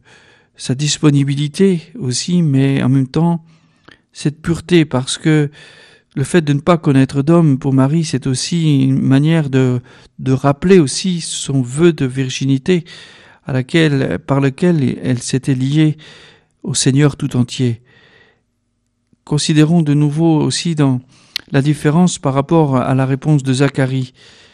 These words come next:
qui avait réagi, lui, par un doute en ce qui concernait la possibilité de la tâche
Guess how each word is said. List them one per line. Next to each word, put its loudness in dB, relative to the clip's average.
qui -2
avait 2
réagi, 2
lui, -2
par -2
un 2
doute -2
en -2
ce -8
qui -6
concernait -4
la -4
possibilité -4
de 0
la 0
tâche -2